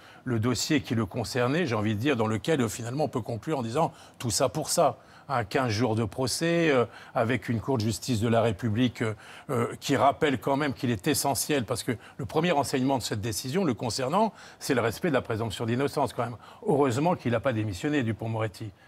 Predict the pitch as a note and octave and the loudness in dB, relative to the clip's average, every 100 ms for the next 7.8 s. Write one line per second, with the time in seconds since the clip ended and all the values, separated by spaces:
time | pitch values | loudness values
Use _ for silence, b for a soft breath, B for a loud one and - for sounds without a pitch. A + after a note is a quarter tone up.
0 | b A#2 - B2+ A#2 A#2 C3 - D3+ B2+ | b -10 -2 2 2 2 -2 0 2 2
1 | A#2 B2 B2 B2+ C3+ A2+ B B A#2+ A2+ | 2 2 2 2 0 0 B B -4 -2
2 | B2 A2+ C#3 E3+ - B2 A#2+ B2 A#2 B2+ | 0 2 2 0 0 0 2 2 2 2
3 | C3 B2+ B B C3 A#2 E3 G3 - - | 2 2 B B -2 0 2 2 0 0
4 | B2+ A#2+ B2+ B2 A#2+ C3+ D3+ A#2+ C3 C#3+ | 2 2 4 4 2 0 0 2 0 -2
5 | B B C#3 B2 C3 A2 - E3+ C3+ A#2+ | B B -2 0 0 -2 0 2 2 0
6 | C3+ A#2+ D#3 C#3+ C3 C#3 A#2+ A2 G#2 - | 0 0 0 -2 -2 -2 -4 -4 -10 -12
7 | B B B B C#3+ C#3+ D#3+ B2+ | B B B B 0 2 2 2